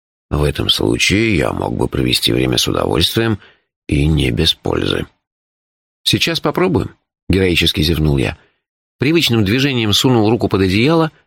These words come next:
подождал несколько секунд. Конечность послушно онемела, было бы правильнее сказать, что она исчезла вовсе.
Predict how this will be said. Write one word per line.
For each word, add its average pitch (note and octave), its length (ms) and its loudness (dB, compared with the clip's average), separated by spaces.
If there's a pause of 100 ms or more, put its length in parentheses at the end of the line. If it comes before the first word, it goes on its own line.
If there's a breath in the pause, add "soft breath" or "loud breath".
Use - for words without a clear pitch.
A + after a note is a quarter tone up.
(200)
подождал G#2 380 0
несколько G2 400 -2
секунд. D3 440 0 (540)
Конечность B2+ 540 -2
послушно G2 500 0
онемела, D#3 480 0 (300 soft breath)
было A2 240 2
бы G#2 100 0
правильнее G2+ 420 0
сказать, G#2 320 -2
что - 200 0
она G#2 180 0
исчезла G2 400 0
вовсе. - 400 -2